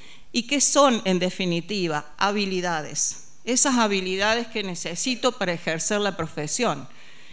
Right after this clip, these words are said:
Las habilidades que voy a ir construyendo y desarrollando e incorporando a medida que voy cursando la carrera.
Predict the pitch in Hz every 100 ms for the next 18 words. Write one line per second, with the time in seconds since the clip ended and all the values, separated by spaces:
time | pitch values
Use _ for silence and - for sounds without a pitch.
0 | - - 214 202 214 220 208 202 233 254
1 | 277 - 196 196 240 277 233 208 233 233
2 | 226 - 175 175 233 247 196 160 - 196
3 | 190 180 269 294 220 170 160 160 233 226
4 | 202 160 - 165 170 247 277 220 170 165
5 | 180 185 180 170 170 202 - - - 208
6 | 220 214 254 254 226 190 185 196 196 190
7 | 170 - 185 180 180 160 143 143 139 131
8 | 127